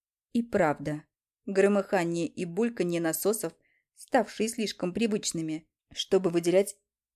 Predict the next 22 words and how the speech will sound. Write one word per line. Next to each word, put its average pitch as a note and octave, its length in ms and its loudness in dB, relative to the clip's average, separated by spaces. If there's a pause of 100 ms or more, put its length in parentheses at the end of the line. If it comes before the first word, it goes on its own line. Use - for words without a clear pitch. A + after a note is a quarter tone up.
(140)
их G3+ 180 0
из F3+ 120 0
общего F3+ 380 0
шума, A3 500 -4 (100)
оборвались. F3+ 840 -2 (480)
А G#3 100 4
вместе F#3 400 -2
с - 140 -6
ними A#3 220 0
погасли F3 540 0
лампы F3+ 480 -2
ультрафиолета, F#3 920 -2 (360)
смонтированные A3+ 880 0
для F3+ 220 0
самых G3+ 440 -2
привередливых E3+ 680 0
растений. E3 680 -4 (640)
Бегущая A#3 600 0
по F#3+ 140 -2
желобам F3+ 440 2
смесь G3+ 420 -6 (100)
остановилась. F#3+ 880 -6